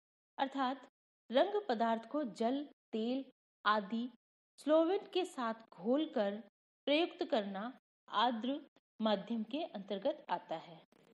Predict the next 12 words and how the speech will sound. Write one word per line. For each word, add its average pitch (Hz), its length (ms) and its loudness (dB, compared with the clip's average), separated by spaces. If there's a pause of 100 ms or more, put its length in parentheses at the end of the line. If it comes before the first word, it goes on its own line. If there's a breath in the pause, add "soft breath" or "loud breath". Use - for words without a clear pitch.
(680 soft breath)
आर्द्र 311 340 4
माध्यम 339 440 0
के 359 120 -2
अंतर्गत 277 680 0 (160)
जल 269 400 2
रंग, 254 320 2 (460)
तेल 277 360 2
रंग, 240 300 2 (300)
acrylic 330 560 2
रंग 220 340 0 (440 soft breath)
आदि 254 440 0 (560)
माध्यम 220 380 0